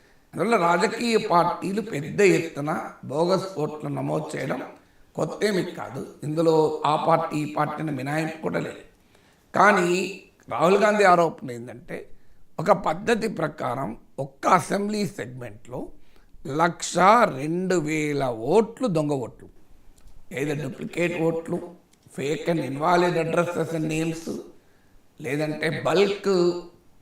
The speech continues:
ఓట్లు ఒకే ఇంటి నెంబర్తో, లేదంటే రాంగ్ ఫోటోగ్రాఫ్స్,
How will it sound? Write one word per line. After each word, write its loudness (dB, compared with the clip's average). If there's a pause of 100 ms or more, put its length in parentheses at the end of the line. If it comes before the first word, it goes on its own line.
(400)
ఓట్లు -2
ఒకే 0
ఇంటి 0
నెంబర్తో, -4 (640)
లేదంటే -4
రాంగ్ 0
ఫోటోగ్రాఫ్స్, 0